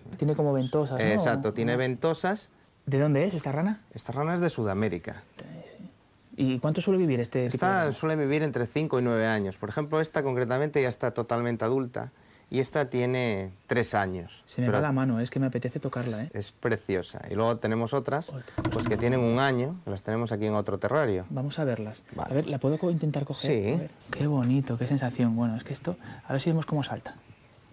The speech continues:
Speaker 1: A ver, salta. Salta, venga. Ala.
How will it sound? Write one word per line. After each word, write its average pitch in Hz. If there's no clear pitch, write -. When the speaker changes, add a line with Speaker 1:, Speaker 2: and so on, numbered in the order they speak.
Speaker 1:
A 139
ver, 151
salta. -
Salta, 165
venga. 165
Ala. 139